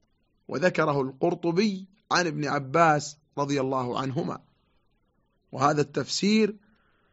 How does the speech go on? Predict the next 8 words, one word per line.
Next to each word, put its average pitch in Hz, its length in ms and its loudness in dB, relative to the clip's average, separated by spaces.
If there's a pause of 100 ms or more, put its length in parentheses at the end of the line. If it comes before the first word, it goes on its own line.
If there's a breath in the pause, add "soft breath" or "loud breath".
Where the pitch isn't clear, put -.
(200)
تشهد 180 380 2
له 190 480 8
آيات 226 340 8
من 190 240 2
كتاب 180 360 0
الله، 190 340 0 (840)
كقوله 143 560 -2
تعالى: 151 680 2